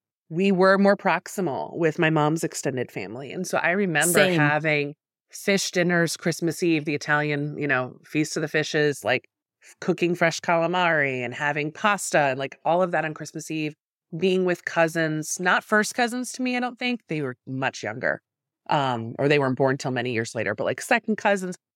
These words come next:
Speaker 1: We all would get together at their house. And then when my family moved from New Jersey to Virginia, that went away. It was just the four of us.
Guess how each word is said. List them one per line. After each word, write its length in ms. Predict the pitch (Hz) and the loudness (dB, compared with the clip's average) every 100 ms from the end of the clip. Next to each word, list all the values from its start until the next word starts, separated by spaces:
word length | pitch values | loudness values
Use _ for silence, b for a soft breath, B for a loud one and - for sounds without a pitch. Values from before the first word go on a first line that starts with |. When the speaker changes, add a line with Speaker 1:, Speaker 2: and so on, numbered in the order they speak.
| _ _ | _ _
Speaker 1:
We 120 | 214 | 4
all 180 | 208 202 | 6 6
would 100 | 196 | 2
get 140 | 190 180 | 0 -2
together 360 | 185 170 165 | 0 0 0
at 100 | 147 | -2
their 120 | 135 131 | -4 -6
house. 500 | - 151 120 - - | -6 -4 -4 -8 -8
And 240 | 180 165 175 | -2 0 2
then 180 | 160 170 | 0 0
when 140 | 160 | 0
my 180 | 160 185 | 2 0
family 540 | - 180 170 160 151 | 0 0 0 -2 -2
moved 580 | 151 165 226 233 165 160 | -2 0 2 0 -2 -6
from 260 | - 170 160 | -6 -2 -2
New 120 | 156 | -2
Jersey 360 | 151 147 147 139 | -2 -2 -2 -6
to 120 | 143 | -4
Virginia, 600 | 139 131 190 165 127 127 _ _ _ _ _ _ | -4 0 0 2 2 -2 _ _ _ _ _ _
that 180 | - 170 | -2 0
went 100 | 170 | 2
away. 260 | 165 170 160 | 4 4 2
It 60 | 127 | 0
was 140 | 143 | -2
just 220 | 151 - | -4 -4
the 60 | 139 | -8
four 260 | - 139 | -6 -2
of 80 | 131 | 0
us. 400 | 131 110 - - | 0 0 -4 -12